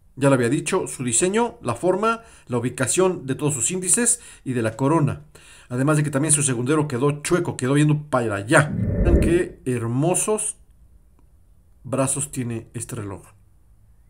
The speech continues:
No sé ustedes, pero para mí se me hicieron súper elegantes. Van ad hoc con este reloj de prestigio, como dice,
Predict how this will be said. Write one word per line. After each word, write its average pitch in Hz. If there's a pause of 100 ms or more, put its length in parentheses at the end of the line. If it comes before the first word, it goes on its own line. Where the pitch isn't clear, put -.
(520)
No 160
sé 147
ustedes, 190
pero 123
para 113
mí 147
se 143
me 120
hicieron 147
súper 156
elegantes. 139 (300)
Van 143
ad 120
hoc 147
con 131
este 147
reloj 123
de 123
prestigio, 113
como 123
dice, 139